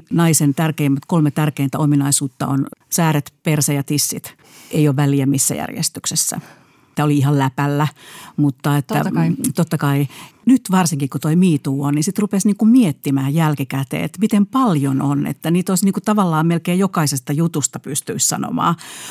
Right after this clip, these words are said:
Speaker 1: Mutta mu-, muistan teatterikoulusta sitten sellaisen, että eräs, eräs opettaja sanoi, että, että naiset ei pysty ohjaamaan. Heissä ei vain ole niinku sellaisia ominaisuuksia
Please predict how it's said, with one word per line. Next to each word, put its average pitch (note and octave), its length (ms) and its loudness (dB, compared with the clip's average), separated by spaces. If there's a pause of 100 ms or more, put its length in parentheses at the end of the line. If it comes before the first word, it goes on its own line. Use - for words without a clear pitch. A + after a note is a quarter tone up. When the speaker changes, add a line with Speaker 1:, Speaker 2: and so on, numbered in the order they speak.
Speaker 1:
Mutta D#3 280 0
mu-, E3+ 200 4
muistan F#3 280 2
teatterikoulusta C#3 920 -2
sitten C#3+ 380 -2
sellaisen, C#3+ 440 0
että D3+ 240 -6
eräs, D3 340 -2 (380)
eräs D3+ 300 0
opettaja D3 540 -4
sanoi, C#3 320 0
että, C3 100 -8 (100)
että D3+ 220 -4
naiset D3 440 2
ei D#3+ 180 2
pysty - 420 -6
ohjaamaan. - 760 -6 (140)
Heissä D#3+ 260 2
ei E3 220 0
vain F3 280 4
ole D#3+ 240 2
niinku D3 280 -2
sellaisia C#3 440 -2
ominaisuuksia D3 920 -2